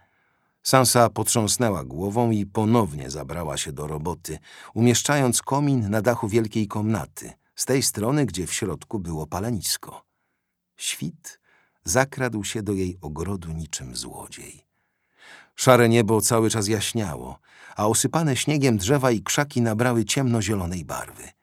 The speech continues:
Kilku służących wyszło na dwór i przyglądało się jej przez pewien czas. Nie zwracała jednak na nich uwagi,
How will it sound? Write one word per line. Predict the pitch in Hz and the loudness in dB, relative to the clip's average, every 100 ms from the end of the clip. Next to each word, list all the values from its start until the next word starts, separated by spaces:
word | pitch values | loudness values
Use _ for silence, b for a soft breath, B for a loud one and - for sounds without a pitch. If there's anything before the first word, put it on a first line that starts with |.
| _ _ _ _ _ _ _ | _ _ _ _ _ _ _
Kilku | - 139 - 135 127 | 0 0 4 4 4
służących | - 120 107 127 110 95 78 | 0 2 4 4 4 -2 -4
wyszło | 104 - 85 | -4 -4 -6
na | 80 120 | -4 -4
dwór | 123 151 160 B B B _ 127 | -2 -2 -4 B B B _ -8
i | 131 | -4
przyglądało | - 139 139 139 135 78 80 | 0 4 6 10 8 6 -2
się | 78 | -6
jej | 82 85 | -6 -6
przez | - 87 | -4 -4
pewien | 98 101 90 | -4 -4 -4
czas. | - 64 - - _ _ _ - | -4 -4 -6 -6 _ _ _ 0
Nie | 117 113 | 4 4
zwracała | 95 110 107 - 147 135 | 2 2 2 2 2 2
jednak | 120 123 120 117 - | 0 0 0 -2 -2
na | 110 | -2
nich | 113 - 101 | -2 -4 -10
uwagi, | 101 131 73 60 76 | -4 -4 -4 -8 -14